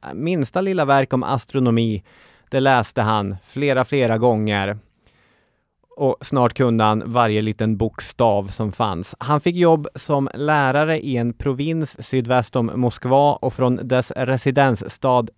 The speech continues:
Kaluga kom han att publicera rent visionära texter faktiskt. Till exempel så skriver han Drömmar om jord och himmel artonhundranittiofem,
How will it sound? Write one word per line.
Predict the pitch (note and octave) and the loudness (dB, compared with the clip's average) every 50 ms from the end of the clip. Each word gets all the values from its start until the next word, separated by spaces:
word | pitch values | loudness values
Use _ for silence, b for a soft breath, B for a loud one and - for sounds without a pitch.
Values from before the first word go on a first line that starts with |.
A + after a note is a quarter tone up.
| _ _ - | _ _ -18
Kaluga | - - C#3+ C#3+ C#3+ D3 D#3+ E3 D#3+ C#3 A2 A#2 - F#2+ F#2 F2+ b b b b b b b b b | -10 -4 -2 0 2 2 2 2 2 0 2 2 2 2 0 -2 b b b b b b b b b
kom | - - C3+ C3 | 0 2 2 2
han | C3 B2+ | 2 0
att | B2 A#2+ _ _ _ - | 0 -2 _ _ _ -4
publicera | - C#3+ C3+ C3 A#2+ - B2+ A#2+ A#2 A2+ A#2 A2+ - - | -4 -2 -2 -2 -2 0 0 0 2 2 2 0 -2 -4
rent | A#2 B2 C#3+ C#3+ C#3+ C#3 B2+ A2+ | -6 -4 -2 -2 0 -2 -2 -4
visionära | A#2 A#2+ B2 - - - D3 C#3+ B2 A#2+ C3+ F3 G3 F3+ A#2+ G2 G2+ | -4 -6 -6 -4 -2 -2 0 0 2 2 2 0 0 -2 -4 -4 -4
texter | - - B2 A#2 - - - - E3 | -2 -2 -4 -4 -4 -6 -2 -2 -2
faktiskt. | B2 - G2 - - - F2 E2 - - - - - b b b b b b b b _ - | 0 0 -2 -2 -2 -6 -6 -6 -6 -6 -10 -20 -20 b b b b b b b b _ -4
Till | - D#3+ E3 | -2 -2 -2
exempel | D3 - - E3 E3+ E3 E3+ F3+ | -2 -2 0 0 0 2 0 0
så | E3 E3 | 0 -2
skriver | D3 - E3 D3+ C#3 B2+ B2+ | -4 -2 0 0 2 2 2
han | B2 A#2+ A#2+ A#2+ - - | 2 4 2 0 -2 -4
Drömmar | - A2+ A#2 D3+ E3+ E3 D3+ B2 A#2+ C3 C#3 D3 D3 D3 - | -10 0 2 2 4 4 4 2 2 2 2 2 0 0 0
om | C3+ B2+ B2 | 2 2 2
jord | A2 A2+ B2+ A#2+ A2+ A2+ G#2+ | 4 2 2 0 0 -2 -4
och | - - B2+ A2+ | -2 -2 -2 -2
himmel | D3 D#3 C3 A2+ A#2 C3+ E3 E3 A#2 G2+ G2 - - _ - | 0 0 0 0 0 0 0 0 0 -2 -4 -6 -8 _ 0
artonhundranittiofem, | - B2+ B2+ - C3 B2 A#2 A#2 A2+ A2+ A2+ A2 - A2+ - - A2 G2+ G2+ G2+ G#2+ B2 | 2 2 2 2 2 0 2 2 2 0 0 -2 -2 -6 -4 -2 -2 -2 0 -2 -4 -6